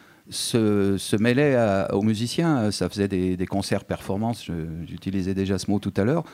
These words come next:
euh, où, où il pouvait y avoir un défilé de mode, euh, en entracte d'un concert de, de rock.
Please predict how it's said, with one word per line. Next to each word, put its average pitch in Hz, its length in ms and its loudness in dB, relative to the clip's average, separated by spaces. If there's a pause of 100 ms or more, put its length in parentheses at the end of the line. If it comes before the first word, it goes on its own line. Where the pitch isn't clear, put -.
(380)
euh, 90 580 -2 (520)
où, 101 480 0 (560)
où 98 80 0
il 98 60 -2
pouvait 101 220 -2
y 98 60 2
avoir 107 180 2
un 101 60 2
défilé 101 380 0
de 95 80 -2
mode, 117 260 2
euh, 90 280 0
en 92 160 0
entracte 101 480 -2
d'un 87 320 -2
concert 104 480 -2
de, 82 480 -4
de 85 60 -4
rock. 87 420 -4